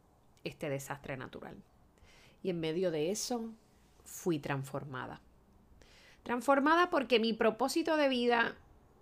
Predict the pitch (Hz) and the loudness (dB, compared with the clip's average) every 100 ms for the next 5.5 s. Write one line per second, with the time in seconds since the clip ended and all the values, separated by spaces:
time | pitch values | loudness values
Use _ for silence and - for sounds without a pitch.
0 | _ - - - 240 269 285 214 - 190 | _ -18 -10 -2 2 2 4 2 2 0
1 | 165 160 254 269 202 160 - 185 170 160 | 0 0 -2 0 -2 -2 -4 -6 -2 0
2 | 180 233 - - 185 165 160 208 240 196 | 0 0 -4 -10 -8 -6 -4 -2 -2 -4
3 | 170 - - 165 156 151 170 - 190 185 | -8 -10 -10 -8 -6 -4 -4 -2 0 0
4 | - 175 - 190 190 220 214 170 165 165 | 0 -2 -2 -2 0 0 0 0 -2 -4
5 | 156 - 202 165 147 | -4 -2 -2 -2 -6